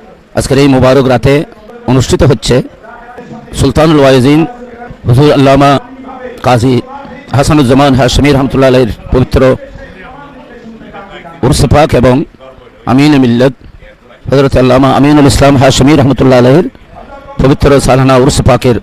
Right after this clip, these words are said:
অনুষ্ঠান চলতেছে। এখানে অগণিত উলামায়ে আহলে সুন্নাত, যুগশ্রেষ্ঠ উলামায়ে আহলে সুন্নাতের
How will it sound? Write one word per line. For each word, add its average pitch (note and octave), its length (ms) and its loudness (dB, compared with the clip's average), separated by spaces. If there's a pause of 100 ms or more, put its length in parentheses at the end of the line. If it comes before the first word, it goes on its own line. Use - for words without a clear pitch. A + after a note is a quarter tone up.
(140)
অনুষ্ঠান B2+ 320 -2
চলতেছে। C3 460 0 (1600)
এখানে D3+ 360 -2 (1800)
অগণিত C#3 340 0
উলামায়ে C#3 420 2
আহলে C3+ 220 2
সুন্নাত, D#3 320 0
যুগশ্রেষ্ঠ C3 460 -2
উলামায়ে C#3 280 2
আহলে C#3 160 2
সুন্নাতের C3+ 400 0